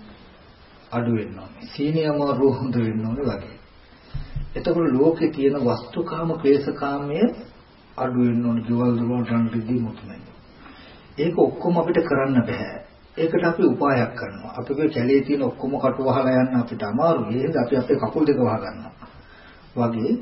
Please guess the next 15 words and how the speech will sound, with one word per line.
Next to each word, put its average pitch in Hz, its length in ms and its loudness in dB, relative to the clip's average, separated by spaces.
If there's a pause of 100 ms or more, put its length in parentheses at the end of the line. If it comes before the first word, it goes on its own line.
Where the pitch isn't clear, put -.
(720)
රන් 120 320 0
රිදී, 135 380 4
ගෙවල් 127 360 4
දොරවල්, 127 320 2
යාන 123 300 2
වාහන, 127 280 0
ඉඩකඩම් 120 500 -2
කියන 135 180 -4
ඔක්කොම 139 920 4
ධර්මතා 135 600 0
ටික 147 300 -4
අහු 131 280 0
වෙලා 135 240 0
තියෙන්නේ 147 420 -2
අපිට 151 280 -2